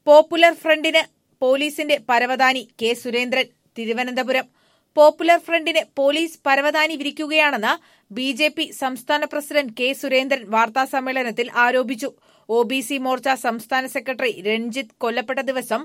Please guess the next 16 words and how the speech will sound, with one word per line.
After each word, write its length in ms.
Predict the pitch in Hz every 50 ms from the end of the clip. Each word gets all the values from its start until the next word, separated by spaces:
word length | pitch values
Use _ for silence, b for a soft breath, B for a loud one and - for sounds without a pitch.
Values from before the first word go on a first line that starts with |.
| b b b b b b b
ആയുധധാരികളായ 880 | 196 208 226 233 240 233 262 262 269 254 254 262 247 262 262 262 262 262 254 - -
പോപ്പുലർ 440 | - 226 220 220 220 254 254 277 269
ഫ്രണ്ടുകാരുമായി 800 | 269 - 254 247 247 262 247 262 254 254 262 254 262 262 262 - b b b b b b -
കസ്റ്റഡിയിലെടുത്ത 680 | 220 214 - - 247 247 254 262 262 262 254 254 254 262 214
ആംബുലൻസ് 520 | 220 226 233 233 226 254 262 262 254 - - -
എന്തുകൊണ്ടാണ് 580 | 214 214 226 226 247 254 254 254 262 262 262 254
വിട്ടുകൊടുത്തതെന്ന് 840 | 208 214 208 214 269 254 262 254 247 269 262 254 247 214 214 240 320 320 b b b b _
സർക്കാർ 440 | - - 254 226 220 220 - 262 262 254
വ്യക്തമാക്കണം. 680 | 240 233 220 - 269 247 262 262 254 254 254 262 254 b b b b b b b
എച്ച് 260 | - 214 214 - 269 247
HSalam 340 | 214 269 254 254 254 262 254 -
എം 140 | 220 214 220
എൽ 100 | 240 247 254
എക്കും 240 | 247 - 269 240 220
പോപ്പുലർ 440 | - 220 220 220 220 254 262 269 262
ഫ്രണ്ട് 320 | - - 254 254 247 240